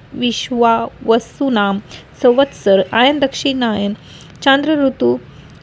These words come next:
शरद सौर ऋतू हेमंत, सूर्योदय सकाळी सहा चाळीस, सूर्यास्त सायंकाळी सहा वाजून पाच मिनिटं, श्रीमद भूपती शालिवाहन शके एकोणीसशे सत्तेचाळीस, हिंदू महिना कार्तिक, शुक्ल पक्ष,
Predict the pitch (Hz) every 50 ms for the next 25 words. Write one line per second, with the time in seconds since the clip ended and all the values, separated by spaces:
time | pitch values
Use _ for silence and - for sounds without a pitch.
0 | - - - - - 277 254 269 269 269 269 - - - 247 220 220 220 208 -
1 | - 214 220 202 - 220 220 - - 220 254 254 262 254 247 214 202 208 - -
2 | 277 269 285 311 311 247 214 202 202 - - 233 - 233 240 233 220 214 - 269
3 | 240 233 254 254 - 214 185 185 185 - - - - - - - - - - -
4 | _ _ _ _ _ - - - 294 285 294 294 294 302 311 311 311 - - 320
5 | 311 - 285 269 262 262 254 269 262 262 269 262 - - 247 226 254 262 254 247
6 | 240 254 254 247 - 262 262 262 - 240 220 202 196 - 196 202 - - - -
7 | - - 277 269 262 262 277 277 269 - - 226 220 - - 269 254 262 - -
8 | 247 233 233 - 247 240 233 233 - - - - - - - - - 269 247 247
9 | 254 285 285 247 247 190 226 254 254 - - 233 220 - 220 208 196 - - -
10 | 277 285 277 277 269 269 277 269 - - 220 - - 262 247 - 233 202 202 196
11 | - 254 247 262 302 302 285 277 269 277 277 277 269 269 - 262 269 262 - -
12 | 220 202 - - - 285 - 294 285 277 277 233 220 - -